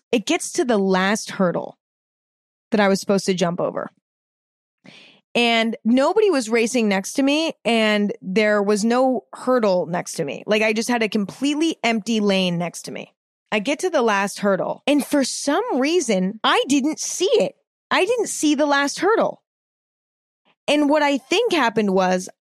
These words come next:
I was accidentally looking at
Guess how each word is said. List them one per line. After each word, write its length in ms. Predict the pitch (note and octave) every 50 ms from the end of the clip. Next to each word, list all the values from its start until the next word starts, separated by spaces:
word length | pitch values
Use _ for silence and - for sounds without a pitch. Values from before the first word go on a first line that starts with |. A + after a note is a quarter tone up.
| _ -
I 160 | G#3+ A#3 B3
was 200 | B3 B3+ A#3+ - - -
accidentally 1040 | A#3+ C#4 F4 G4 - - E4 A#3 G3 A#3 A3+ A#3+ B3 A3 G#3 G3 F#3 F3+ F#3 - _ _ _ _ _ _ _ _ _ _ _ _ _ _ _ _ _ _ _ _ _ _ _ _ _ -
looking 540 | G#3+ A3 A3+ B3+ F4 F#4+ - G4+ F#4+ D#4
at 300 | C4+ A3+ G#3 G3+ G3+ -